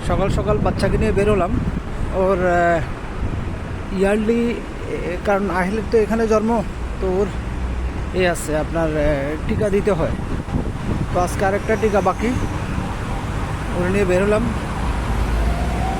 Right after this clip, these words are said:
যাচ্ছি হাঁটতে হাঁটতে, কারণ ট্যাক্সি দিয়ে গেলে আজকে তো স্যাটারডে, স্যাটারডে আর সব ছুটি, সবাই বাইরে ঘুরতে যাচ্ছে। আমাদের, আহ, সামার স্টার্ট হলো।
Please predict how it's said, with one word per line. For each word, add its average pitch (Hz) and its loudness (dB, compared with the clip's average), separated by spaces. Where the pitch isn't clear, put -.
যাচ্ছি 185 2
হাঁটতে 190 2
হাঁটতে, 208 2
কারণ 185 2
ট্যাক্সি 208 0
দিয়ে 214 4
গেলে 202 4
আজকে 208 0
তো 220 4
স্যাটারডে, 220 4
স্যাটারডে 196 2
আর 202 2
সব 214 2
ছুটি, 214 2
সবাই 190 4
বাইরে 190 2
ঘুরতে - 4
যাচ্ছে। 101 2
আমাদের, 196 4
আহ, 196 2
সামার 208 2
স্টার্ট 208 2
হলো। 247 2